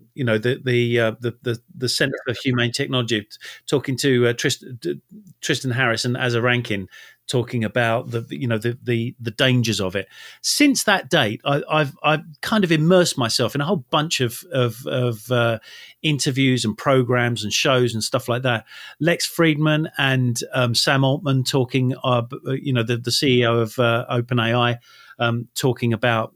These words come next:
how Open A I and Chat G P T have, have developed. Stephen Bartlett talking, um, to, uh, Mo, Mo Gawdat from, from Google, talking about how, how that, the dangers of it.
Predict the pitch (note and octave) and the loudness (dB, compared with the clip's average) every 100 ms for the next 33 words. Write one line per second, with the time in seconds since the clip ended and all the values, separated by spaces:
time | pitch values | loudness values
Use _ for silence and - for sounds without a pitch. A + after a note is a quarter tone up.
0 | - - C3+ B2 A#2 A#2 A#2+ A2 A2+ A2 | -16 -6 -2 2 2 0 0 0 0 0
1 | A2 G#2+ C3+ B2 B2 A#2 A#2 - A#2+ A2 | 0 -2 -4 -4 -4 -4 -6 0 0 0
2 | A2 - A2+ G#2+ A#2 A#2 A2+ B2 - - | -4 -6 -8 -6 -4 0 0 0 -8 -20
3 | - - - - D3 C3 B2 C#3+ C#3 C#3+ | -20 -8 -6 2 2 2 2 4 4 4
4 | C#3+ C#3 - C#3+ B2 - B2 B2 C3 A#2+ | 0 -4 -4 0 0 2 0 0 0 -2
5 | A2+ A2+ - B2 A2+ A#2+ B2 A#2+ B2 B2+ | 0 -2 0 0 0 0 -2 -2 -2 0
6 | A#2+ B2 B2+ B2 A#2+ B2 B2 C3 - _ | 2 0 0 0 2 2 4 0 -4 _
7 | - - - - B2+ A#2 A#2+ A#2+ G#2+ C3+ | -20 -20 -20 -6 -4 -4 -4 -4 2 4
8 | C3 B2+ C3+ B2 B2 A#2 A#2+ A2+ A#2+ A#2 | 4 4 2 2 -4 -2 -2 -2 0 -2
9 | C3 - B2+ A#2 A#2 - - C3+ A#2+ C3 | -4 -4 -2 0 -2 -8 -6 -2 0 0
10 | B2+ - _ - B2+ B2 A#2 B2+ B2+ B2+ | -2 -6 _ -8 -4 -2 2 2 2 2
11 | A#2+ A2+ A#2 A#2+ A#2+ | 2 2 2 2 0